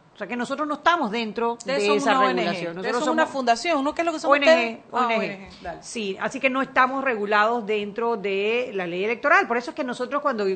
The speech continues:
Speaker 1: cuando hicimos la campaña Pela al Ojo Panamá, ni siquiera consideramos el Tribunal Electoral, porque, digo, ahí habla de partidos y de candidatos, no habla de organizaciones no gubernamentales. El tema es que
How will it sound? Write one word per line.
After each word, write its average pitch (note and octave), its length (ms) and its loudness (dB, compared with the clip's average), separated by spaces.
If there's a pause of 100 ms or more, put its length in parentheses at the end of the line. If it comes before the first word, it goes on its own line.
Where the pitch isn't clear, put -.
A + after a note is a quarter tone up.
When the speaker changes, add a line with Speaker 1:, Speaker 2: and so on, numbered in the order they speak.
Speaker 1:
cuando F#3+ 220 -2
hicimos A#3 580 -4
la G3+ 140 0
campaña A3+ 600 0
Pela G#3+ 180 0
al A3 100 0
Ojo A#3 120 4
Panamá, G#3+ 320 -2
ni A#3+ 120 -4
siquiera G3 260 0
consideramos G#3 540 -2
el G#3+ 80 -8
Tribunal F3+ 240 -4
Electoral, A3 340 -2
porque, A#3+ 260 -4
digo, G3 320 -6 (320)
ahí F3+ 160 -6
habla A3 200 0
de C4 80 0
partidos A#3+ 440 -4
y B3+ 40 2
de G3+ 80 2
candidatos, E3 520 2
no F3+ 200 4
habla A3 340 10 (480)
de G#3 420 0
organizaciones F#3+ 760 -6
no G3 100 -6
gubernamentales. E3+ 680 -4
El A3 80 -4
tema D4+ 220 0
es E4 60 -6
que C#4 380 2